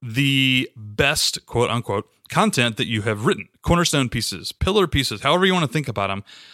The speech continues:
These are, like, usually longer, doesn't have to be longer, but usually the most important slash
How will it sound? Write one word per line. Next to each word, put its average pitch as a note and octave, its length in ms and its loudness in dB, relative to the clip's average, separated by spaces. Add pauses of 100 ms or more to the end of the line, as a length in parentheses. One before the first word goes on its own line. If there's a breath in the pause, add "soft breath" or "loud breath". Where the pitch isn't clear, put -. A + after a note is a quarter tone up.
(200 loud breath)
These D#3+ 220 4
are, D#3+ 100 2
like, C#3 380 2
usually C4 680 2
longer, G#3+ 800 0
doesn't E3 160 0
have A2 160 -6
to - 80 -10
be F2+ 100 -8
longer, F#2 260 -2
but D3+ 180 0
usually G#3 360 2
the F3+ 80 2
most E3+ 320 -2
important B2 560 0
slash - 420 -2